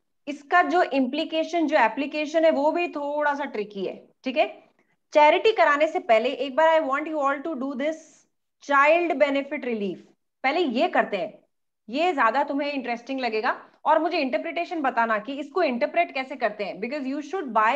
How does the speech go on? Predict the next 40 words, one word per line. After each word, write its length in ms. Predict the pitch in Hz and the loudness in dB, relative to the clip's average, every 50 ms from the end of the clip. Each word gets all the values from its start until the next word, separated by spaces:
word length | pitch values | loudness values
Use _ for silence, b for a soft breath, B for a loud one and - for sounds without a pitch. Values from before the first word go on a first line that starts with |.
| 311 | 2
this 220 | 277 339 349 - - | 0 0 -4 -6 -6
time 260 | 294 247 247 254 254 | -8 -8 -8 -6 -6
understand 560 | 240 226 233 262 254 - 262 226 226 240 254 262 | -6 -6 -6 -8 -10 -8 -8 -6 -6 -8 -10 -12
कि 80 | 277 | -12
हम 180 | 277 269 277 277 277 | -10 -8 -8 -8 -6
टैक्स 340 | - 220 220 240 233 - _ | -4 -4 -4 -4 -6 -10 _
को 120 | - 285 | -8 -8
इंटरप्रेट 600 | 254 233 220 - 240 240 240 254 262 254 247 - - _ _ _ _ _ _ _ _ _ | -6 -6 -6 -6 -6 -6 -4 -4 -6 -6 -6 -8 -14 _ _ _ _ _ _ _ _ _
कैसे 260 | 254 240 233 - 254 | -8 -8 -6 -6 -6
करते 260 | 220 214 190 - - | -6 -6 -6 -6 -10
हैं। 160 | 170 - - _ _ _ _ _ _ _ _ _ _ _ _ | -14 -14 -16 _ _ _ _ _ _ _ _ _ _ _ _
चाइल्ड 380 | - 294 294 302 349 392 359 294 | -2 0 0 0 0 -2 -2 -4
बेनिफिट 400 | 269 262 269 277 277 311 294 302 | -4 -4 -4 -6 -6 -8 -6 -4
टैक्स 280 | - 226 220 226 - - | -2 -2 -2 -4 -6 -6
चार्ज, 260 | - 196 170 - - _ _ _ _ _ - | -6 -6 -6 -6 -10 _ _ _ _ _ -4
पहली 200 | 247 254 269 339 | -2 -2 -2 -2
चीज 180 | - - 339 330 | -4 -4 -4 -4
देखो 260 | 240 214 208 - 226 - - - - _ _ _ _ _ _ _ | -4 -4 -4 -4 -6 -8 -10 -14 -20 _ _ _ _ _ _ _
चाइल्ड 320 | - 285 294 311 349 330 277 | -2 2 2 2 2 2 2
बेनिफिट 500 | 294 294 294 302 294 320 320 320 311 - - _ _ _ - | 2 2 2 0 -4 -6 -8 -8 -10 -14 -20 _ _ _ -2
होता 280 | 233 240 233 247 233 226 | -2 -2 0 0 -2 -2
क्या 180 | 233 - 190 | -2 -4 -6
है। 240 | 127 - - - _ _ _ _ _ _ _ _ _ _ _ _ _ _ _ _ - | -6 -6 -10 -14 _ _ _ _ _ _ _ _ _ _ _ _ _ _ _ _ -6
यूके 380 | 208 240 294 330 330 370 403 415 | -2 0 0 0 0 0 -2 -2
की 140 | 403 415 415 | 0 0 0
जो 180 | 302 349 349 | 0 0 0
गवर्नमेंट 500 | 311 226 226 214 214 226 254 269 277 269 | 2 4 4 4 4 4 0 -2 -2 -2
है 300 | 247 190 - 214 - - _ _ _ _ _ _ _ - | -4 -4 -6 -8 -12 -16 _ _ _ _ _ _ _ 0
वो 140 | 262 349 392 | 2 2 2
क्या 220 | 370 370 339 339 330 | 4 4 4 4 4
करती 380 | 339 339 302 277 - 302 285 | 4 2 0 0 -2 -6 -6
है, 380 | 285 277 294 311 311 - - _ _ _ _ _ _ _ _ | -6 -6 -6 -8 -10 -14 -20 _ _ _ _ _ _ _ _
जो 340 | 202 190 185 285 311 349 381 359 | -12 -2 4 6 6 6 6 4
मैरिड 520 | 302 262 233 233 247 277 311 285 254 240 | 2 2 4 4 4 2 0 0 0 0
कपल्स 400 | 254 233 233 240 240 247 240 220 | -2 -2 0 -2 -2 -2 -2 -2
हैं, 280 | 220 202 208 214 214 190 | -2 0 0 0 -2 -2
जिनके 400 | - 233 240 233 240 247 262 262 | -2 -2 -2 -2 -2 -4 -4 -2
बच्चे 420 | 233 208 208 202 208 - - 254 240 | -2 -2 -4 -4 -6 -8 -6 -6 -4
हैं, 420 | 233 220 208 196 202 202 - - | -4 -4 -4 -4 -6 -6 -8 -8
उस, 260 | - 285 277 - - | -8 -8 -8 -8 -12